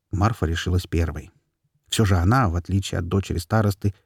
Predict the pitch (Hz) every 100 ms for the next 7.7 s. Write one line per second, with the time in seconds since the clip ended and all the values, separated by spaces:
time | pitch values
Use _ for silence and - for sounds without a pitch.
0 | _ - 110 147 214 202 139 127 143 143
1 | 107 107 110 - 139 120 107 - 107 110
2 | 120 107 107 104 113 101 98 113 - 101
3 | - 104 - _ 107 104 82 95 104 131
4 | 139 - - 113 101 98 87 104 113 113
5 | 117 113 120 147 151 139 _ - 98 90
6 | 90 104 120 135 151 101 90 85 98 -
7 | 135 143 80 76 - - -